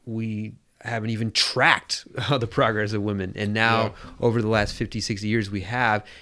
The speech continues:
Speaker 1: And so re-, relatively fast, the, the status of women, the opportunities for women, the equity has,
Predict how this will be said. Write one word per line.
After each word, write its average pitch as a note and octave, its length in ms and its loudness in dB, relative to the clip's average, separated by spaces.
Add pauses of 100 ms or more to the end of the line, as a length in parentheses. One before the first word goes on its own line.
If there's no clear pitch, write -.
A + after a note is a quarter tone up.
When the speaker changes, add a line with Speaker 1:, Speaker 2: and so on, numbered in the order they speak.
(160)
Speaker 1:
And G#2+ 140 -6
so A#2+ 540 2 (520)
re-, B2+ 440 2
relatively C#3+ 640 4
fast, - 800 -2 (440)
the, A#2 560 -2 (260)
the A#2+ 120 -8
status A#2+ 420 -2
of A2+ 100 -4
women, A#2+ 260 0
the G2+ 200 -4
opportunities C3 560 0
for - 140 -10
women, A#2 340 0
the G2 320 -6 (480)
equity A2+ 500 -2
has, G#2 480 -2